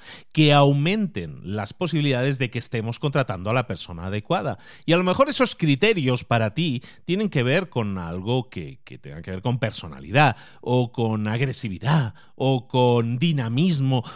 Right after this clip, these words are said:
o a-, al final tú decides. Lo que tienes que hacer es evitar tu sesgo personal, es decir, que seas tú el que tiene un feeling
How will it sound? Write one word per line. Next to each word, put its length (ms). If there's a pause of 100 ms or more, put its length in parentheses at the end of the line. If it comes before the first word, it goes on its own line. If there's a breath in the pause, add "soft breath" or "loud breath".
(100)
o 240
a-, 160 (320)
al 180
final 320
tú 160
decides. 680
Lo 220
que 100
tienes 440
que 120
hacer 240
es 180
evitar 680
tu 140
sesgo 1000
personal, 800
es 160
decir, 300
que 120
seas 300
tú 180
el 140
que 140
tiene 400
un 120
feeling 480